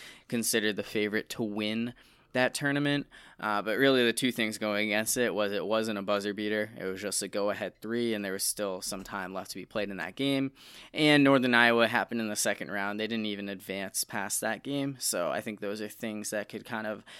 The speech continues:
weigh that down. But of course, uh, another one of those you talk about in the moment, it was a,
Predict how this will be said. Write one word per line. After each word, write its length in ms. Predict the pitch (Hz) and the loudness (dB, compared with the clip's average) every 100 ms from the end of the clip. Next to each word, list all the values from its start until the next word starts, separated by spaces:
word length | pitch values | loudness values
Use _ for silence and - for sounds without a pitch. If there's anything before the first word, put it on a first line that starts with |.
| - | -8
weigh 200 | 143 156 | 4 6
that 220 | 156 143 - | 6 4 4
down. 260 | 175 220 | 4 4
But 100 | 196 | 4
of 120 | 156 | 0
course, 340 | - 170 147 - | 4 4 4 2
uh, 140 | 131 | 2
another 320 | 123 131 135 | 4 2 2
one 180 | 135 131 | 2 2
of 80 | 123 | 2
those 220 | 123 117 | 2 2
you 80 | 117 | -2
talk 200 | 127 113 | -2 -2
about 220 | 120 110 | -2 -2
in 140 | 117 113 | -2 -4
the 40 | |
moment, 440 | 110 110 107 101 | -4 -4 -4 -8
it 100 | - | -8
was 180 | 95 101 | -8 -6
a, 220 | 107 92 | -8 -8